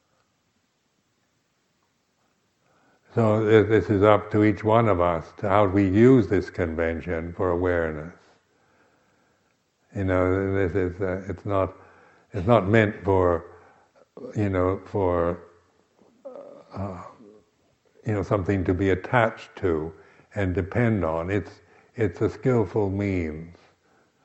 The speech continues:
guidelines. In,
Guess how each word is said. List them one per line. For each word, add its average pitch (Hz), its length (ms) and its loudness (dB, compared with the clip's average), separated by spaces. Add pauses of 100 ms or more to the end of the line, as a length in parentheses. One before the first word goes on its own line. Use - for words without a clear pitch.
(480)
guidelines. 85 840 2 (1600)
In, 104 360 2